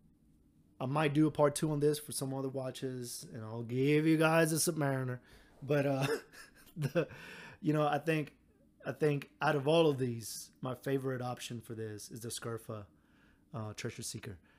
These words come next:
I think it's a great option. Go look at it, 'cause for that price, you know, <sighs> it, it's, it's an amazing value. Now,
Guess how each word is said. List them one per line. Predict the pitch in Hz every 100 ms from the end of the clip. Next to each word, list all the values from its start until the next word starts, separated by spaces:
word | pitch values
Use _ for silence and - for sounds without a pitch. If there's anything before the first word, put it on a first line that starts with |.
| _ -
I |
think | 117
it's | 107
a | 107
great | 113 110
option. | 113 - 113
Go | 107
look | 113 113 113
at | 113 107
it, | -
'cause | 110
for | -
that | 110 113
price, | - 110 104 - - _ - - -
you | 104
know, | 98 _ _ _ _ _ _ _
<sighs> | - - - - _ _ _ - - _ _ -
it, | 123 135
it's, | 143 -
it's | 131
an | 117 117
amazing | 110 107 107
value. | 104 104 92 _ - 156
Now, | 160